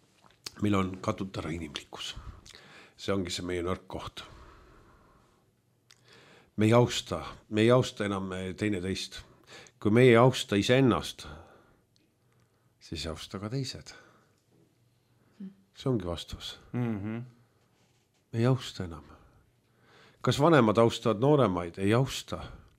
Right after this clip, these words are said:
Speaker 1: Miks ma niimoodi ütlesin? Sellepärast kogu aeg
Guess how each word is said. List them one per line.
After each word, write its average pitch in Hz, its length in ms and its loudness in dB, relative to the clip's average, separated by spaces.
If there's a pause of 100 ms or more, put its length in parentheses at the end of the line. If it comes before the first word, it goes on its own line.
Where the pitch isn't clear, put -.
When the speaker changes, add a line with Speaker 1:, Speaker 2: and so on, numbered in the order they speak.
(600)
Speaker 1:
Miks 131 160 -2
ma 131 100 6
niimoodi 131 400 6
ütlesin? 95 320 -2
Sellepärast 107 400 0
kogu 110 180 2
aeg 90 80 -4